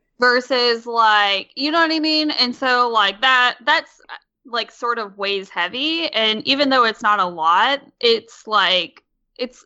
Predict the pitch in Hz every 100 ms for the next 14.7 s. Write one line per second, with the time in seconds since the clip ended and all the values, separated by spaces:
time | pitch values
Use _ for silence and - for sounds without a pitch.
0 | _ 254 247 214 202 208 175 147 - 180
1 | 185 - 214 180 - 67 - 214 196 220
2 | 202 185 190 175 180 175 175 190 147 -
3 | 226 240 330 320 294 262 226 233 233 226
4 | 226 214 202 196 180 175 240 302 302 294
5 | 285 277 269 214 208 202 202 202 202 -
6 | 190 185 180 185 185 170 - _ - -
7 | _ - - 254 254 247 - 220 196 -
8 | 214 233 226 220 214 220 208 196 196 185
9 | 185 _ _ _ _ _ - 220 202 180
10 | 180 - _ _ _ _ - 240 240 220
11 | 214 226 226 220 202 208 202 - 202 185
12 | 139 - 320 370 320 226 202 185 170 175
13 | - - 196 180 226 311 - 254 254 247
14 | 285 214 180 185 196 202 196